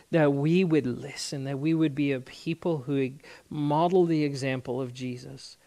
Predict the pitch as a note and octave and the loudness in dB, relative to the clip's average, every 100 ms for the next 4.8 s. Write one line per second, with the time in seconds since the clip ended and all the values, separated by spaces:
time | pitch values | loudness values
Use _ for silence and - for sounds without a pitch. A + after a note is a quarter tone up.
0 | _ _ _ - C#3 C#3+ D3 C#3 C3 D3 | _ _ _ -2 2 4 4 2 -2 -8
1 | C3 - D3 C#3 - C3 B2+ C3 C3 - | -12 -6 -6 -6 -6 -8 -6 -8 -10 -14
2 | C#3+ D3 D3 D3 C#3 - B2+ C3+ C3 C3 | -14 -12 -12 -12 -12 -12 -12 -12 -12 -8
3 | C3 D3+ - C3+ C3+ - - - - - | -4 -4 -4 -8 -12 -14 -20 -20 -14 -8
4 | C#3 C3 - C#3 - C#3+ C#3+ | -6 -6 -8 -8 -10 -12 -12